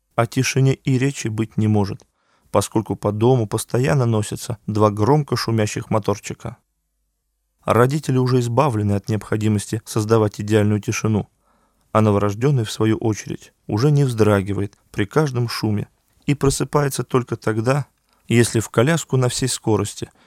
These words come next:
кто-то врежется на трехколесном велосипеде. Количество бессонных ночей уменьшается, поскольку мама уже знает, как научить ребенка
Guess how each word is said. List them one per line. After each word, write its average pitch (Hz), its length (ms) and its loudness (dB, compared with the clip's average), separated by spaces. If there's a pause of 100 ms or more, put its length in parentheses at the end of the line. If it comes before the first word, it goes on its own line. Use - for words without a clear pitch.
(140)
кто-то 113 340 -2
врежется 123 440 0
на 110 140 0
трехколесном 107 720 0
велосипеде. 101 720 -4 (1080)
Количество 104 480 0
бессонных 101 480 -2
ночей 101 280 -2
уменьшается, 113 720 -2 (400)
поскольку 110 440 -4
мама 110 280 2
уже 117 140 0
знает, 117 360 -2 (320)
как - 260 -2
научить 131 380 -4
ребенка 104 500 -2